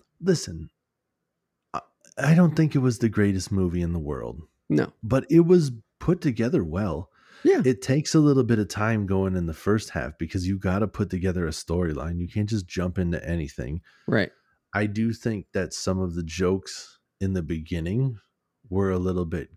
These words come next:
Speaker 1: cornier than they did get at the end.
Speaker 2: For
Speaker 1: Like, I
Speaker 2: sure.
Speaker 1: was, yeah, so there was a couple of times where you're
Speaker 2: But
Speaker 1: just
Speaker 2: they
Speaker 1: like,
Speaker 2: were, I
Speaker 1: "Ugh."
Speaker 2: still thought they were funny because they were setting
Speaker 1: Yeah.
Speaker 2: up,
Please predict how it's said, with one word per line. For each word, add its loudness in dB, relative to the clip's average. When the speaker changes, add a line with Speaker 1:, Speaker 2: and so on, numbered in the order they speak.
Speaker 1:
cornier -2
than 2
they 0
did -2
get -2
at -4
the -8
end. 2
Speaker 2:
For 0
Speaker 1:
Like, 2
I 6
Speaker 2:
sure. 6
Speaker 1:
was, 2
yeah, 0
so 2
there 6
was 4
a 2
couple 2
of 2
times -2
where -2
you're -2
Speaker 2:
But 8
Speaker 1:
just -2
Speaker 2:
they 10
Speaker 1:
like, 2
Speaker 2:
were, 8
I 8
Speaker 1:
"Ugh." 2
Speaker 2:
still 4
thought 4
they 4
were 6
funny 4
because 2
they 6
were 2
setting 2
Speaker 1:
Yeah. 4
Speaker 2:
up, 0